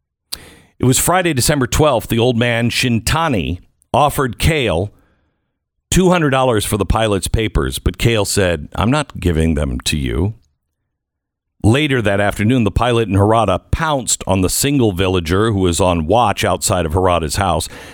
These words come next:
They wrestled him into a nearby warehouse and locked him in it. Then they grabbed the shotgun and a pistol and made their way to Cale's house. Luckily for Cale, nature had called, and he was in his outhouse, and he saw them approaching his house.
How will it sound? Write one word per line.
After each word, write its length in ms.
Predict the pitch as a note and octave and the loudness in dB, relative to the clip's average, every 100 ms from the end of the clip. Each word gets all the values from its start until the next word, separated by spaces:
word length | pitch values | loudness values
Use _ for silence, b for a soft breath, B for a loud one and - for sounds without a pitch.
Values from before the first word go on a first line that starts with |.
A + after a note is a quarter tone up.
| B | B
They 140 | A2 | 0
wrestled 420 | A2+ C#3+ C#3+ C3 | 2 0 0 -2
him 140 | A#2 A2+ | 0 2
into 280 | A#2 G#2 G#2 | 2 2 4
a 40 | |
nearby 420 | G#2 A2+ G2 F2+ | 4 2 2 0
warehouse 600 | F2 F#2 A#2+ A2 F2+ F2+ | 2 2 2 2 0 0
and 80 | F#2 | 2
locked 340 | F2 G#2 A2 G#2 | 2 2 0 0
him 100 | F2 | 0
in 120 | G2+ | 0
it. 180 | F2+ - | -2 0
Then 200 | F#2+ G2+ | 0 2
they 120 | F#2+ | 0
grabbed 440 | F2 E3 G#2 G2+ | 0 0 0 -2
the 120 | E2+ C#2+ | -2 -2
shotgun 680 | - B2 A#2+ - F#2 F2+ | -2 -2 -2 -2 -4 0
and 100 | F2+ | -2
a 40 | D2 | -2
pistol 480 | - C3 - F2 | -4 -4 -4 -2
and 120 | F#2 G2+ | 0 0
made 160 | G#2 | 2
their 80 | G2+ | 2
way 180 | F#2 F#2+ | 2 0
to 80 | E2+ | -2
Cale's 460 | - G#2 F#2+ F2 | -2 -2 0 -4
house. 340 | - G2 D2+ - B B B | -4 -4 -4 -8 B B B
Luckily 580 | - B2 D#3+ - G2 E2 | 0 0 0 0 0 0
for 160 | F2 D2+ | -2 -6
Cale, 580 | - F3 F3 F#2+ E2 - b b b b b - | -2 -2 -2 -2 -2 -4 b b b b b 0
nature 420 | B2 F3 - D3+ | 2 2 0 0
had 160 | A#2+ | 0
called, 640 | - C3+ A2+ G2+ A#2+ - - - | 0 0 2 2 0 -4 -14 -6
and 140 | A#2+ | -2
he 120 | C3 | 0
was 160 | D3+ A#2+ | 2 2
in 180 | C3 B2 | 2 2
his 220 | A#2+ F2 - | 2 -2 -4
outhouse, 720 | C3 E3+ - A2 E2 G#2 - b b b b b b _ | -4 -4 -4 -4 -2 -4 -6 b b b b b b _
and 200 | C3 C3+ | -2 -2
he 160 | A#2+ A#2+ | -2 -2
saw 420 | - E3+ F#3 F3 | -2 0 2 2
them 240 | C3 A#2+ | 2 0
approaching 560 | A2 - D3 C3+ B2 G#2+ | 0 2 2 0 0 2
his 300 | G#2 G2+ F2+ | 2 0 -2
house. 580 | D3 C3+ C2+ - - | -4 -4 -6 -6 -8